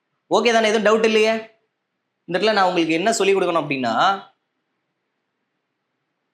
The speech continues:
இந்த ரெண்டு ஃபார்முலாவை தான் சொல்லிக் கொடுக்கணும், வேற ஒண்ணுமே கிடையாது. இந்த ஃபார்முலா மட்டும் நல்லா படிச்சு வச்சுக்கோங்க. புரியுதா?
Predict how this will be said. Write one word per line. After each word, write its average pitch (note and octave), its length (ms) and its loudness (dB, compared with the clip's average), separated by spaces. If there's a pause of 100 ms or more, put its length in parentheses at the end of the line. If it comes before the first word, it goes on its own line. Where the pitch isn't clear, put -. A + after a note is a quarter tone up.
(2750)
இந்த D3+ 160 -4
ரெண்டு D#3 180 -4
ஃபார்முலாவை F3 380 0
தான் F#3 140 -4
சொல்லிக் D#3+ 180 -4
கொடுக்கணும், C#3 280 -8 (220)
வேற D3+ 180 -4
ஒண்ணுமே F#3+ 300 -4
கிடையாது. E3 300 -4 (540)
இந்த C#3 140 -8
ஃபார்முலா G3+ 300 2
மட்டும் G3 180 -2
நல்லா F3+ 200 0
படிச்சு F3 220 -4
வச்சுக்கோங்க. A#2+ 340 -10 (560)
புரியுதா? G#3+ 240 4